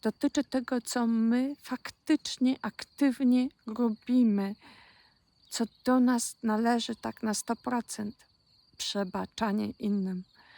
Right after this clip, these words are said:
Wszystko inne to jest przywoływanie tego, żeby Jego wola się stała, żeby Jego królestwo przyszło. A to zależy od nas. I wydawałoby się, no dobra, no to gdzie tu problem?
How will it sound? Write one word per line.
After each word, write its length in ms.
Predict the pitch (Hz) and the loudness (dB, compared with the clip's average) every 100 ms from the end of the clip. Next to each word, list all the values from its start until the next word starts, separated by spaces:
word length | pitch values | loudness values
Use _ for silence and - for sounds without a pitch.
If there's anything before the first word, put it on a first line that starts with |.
| - | -20
Wszystko 340 | - 240 - 247 - | -10 -8 -4 -4 0
inne 320 | 262 277 285 | 2 4 4
to 100 | 269 | 0
jest 140 | 247 - | -2 -2
przywoływanie 1400 | - - 240 226 226 226 220 202 240 269 233 208 214 254 - _ _ _ _ - - _ - - _ - _ _ _ _ | -6 -4 0 2 2 2 0 0 2 4 2 2 0 -2 -4 _ _ _ _ -20 -20 _ -20 -20 _ -20 _ _ _ _
tego, 360 | 233 - 233 | -2 0 -2
żeby 420 | 226 214 196 208 202 | -2 -4 -4 -4 -4
Jego 500 | 190 190 226 254 226 | -2 0 0 -2 -6
wola 380 | 233 226 220 | -6 -4 -4
się 160 | 214 233 | -6 -6
stała, 300 | - - 196 | -8 -6 -8
żeby 300 | 196 180 190 | -6 -6 -6
Jego 540 | 180 190 208 226 - | -4 0 0 0 -4
królestwo 640 | 220 233 214 208 - - 214 | -6 -4 -4 -6 -8 -10 -12
przyszło. 640 | - - 202 - - 220 220 _ _ _ _ _ _ _ _ _ | -10 -10 -10 -12 -12 -12 -12 _ _ _ _ _ _ _ _ _
A 60 | 156 - | -18 -12
to 280 | - 262 311 - - | -4 0 0 -4 -10
zależy 600 | - 196 208 214 226 208 - - | -6 -2 -2 -2 -6 -10 -10 -10
od 200 | 175 175 | -8 -8
nas. 500 | 175 185 196 - - - _ _ | -8 -8 -10 -12 -14 -20 _ _
I 40 | 208 | -6
wydawałoby 520 | 214 220 247 262 269 | -2 0 0 0 -2
się, 200 | - 277 - | -4 -4 -4
no 160 | 277 | -4
dobra, 300 | 359 302 214 196 | -4 -4 -6 -8
no 140 | 202 196 | -12 -12
to 100 | 208 | -12
gdzie 200 | - 220 | -10 -12
tu 100 | 226 | -10
problem? 540 | - 262 240 247 247 | -4 -2 0 0 0